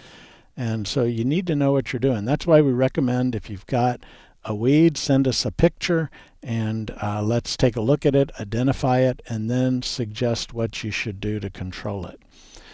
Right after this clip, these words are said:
Uh, because depending on if it's warm season, cool season,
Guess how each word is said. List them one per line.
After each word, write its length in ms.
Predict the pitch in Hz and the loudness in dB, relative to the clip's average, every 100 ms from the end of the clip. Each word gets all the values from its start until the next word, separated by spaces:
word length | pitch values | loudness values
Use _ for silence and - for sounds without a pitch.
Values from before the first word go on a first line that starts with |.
| - - | -20 -16
Uh, 160 | - - | -14 -12
because 580 | 107 - 110 101 - - - | -8 -2 0 0 -6 -10 -10
depending 340 | 110 127 123 | -2 0 0
on 140 | 120 107 | 0 -4
if 140 | - | -8
it's 220 | 101 - | -14 -10
warm 240 | 117 123 127 | -4 -4 -4
season, 420 | - 120 123 113 | -6 -8 -8 -10
cool 260 | - 127 | -8 -6
season, 540 | 120 120 113 117 117 | -6 -8 -8 -8 -10